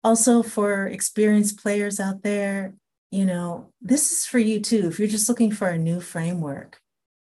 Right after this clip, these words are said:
and, you know, you've been hosting your own parties for years, you've been y-, doing this and that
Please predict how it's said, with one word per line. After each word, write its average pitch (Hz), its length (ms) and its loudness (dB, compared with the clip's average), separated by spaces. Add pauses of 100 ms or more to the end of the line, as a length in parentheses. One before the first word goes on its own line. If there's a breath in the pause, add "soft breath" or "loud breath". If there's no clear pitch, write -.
(1000)
and, 170 760 -2 (640)
you 180 140 -4
know, 165 640 -4 (160)
you've 180 160 -6
been 175 120 -2
hosting 185 800 0
your 165 160 0
own 185 220 -2
parties 185 520 -2
for 175 140 -8
years, 196 760 0
you've 165 140 -6
been 170 240 -6
y-, 202 200 -6
doing 196 280 0
this 190 220 2
and 170 120 -2
that 175 380 -4